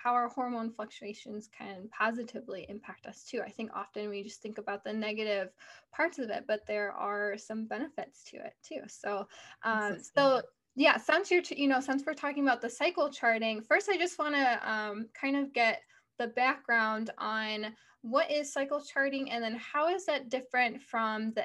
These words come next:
Speaker 1: apps, right? 'Cause I think that there is a big distinction between, um, just simply,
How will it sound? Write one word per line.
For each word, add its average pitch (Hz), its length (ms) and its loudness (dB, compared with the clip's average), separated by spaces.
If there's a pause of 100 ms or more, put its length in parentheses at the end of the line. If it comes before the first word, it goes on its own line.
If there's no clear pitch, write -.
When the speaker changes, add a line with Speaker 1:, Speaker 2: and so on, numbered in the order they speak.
Speaker 1:
apps, - 320 -2
right? 214 200 0
'Cause 226 140 -8
I 226 100 0
think 262 260 -4
that 233 220 0
there 208 160 0
is 233 160 -2
a 262 80 -2
big 220 580 -2
distinction 226 920 -4
between, 214 680 -6 (320)
um, 208 340 -4 (300)
just 254 260 -6
simply, 226 500 -8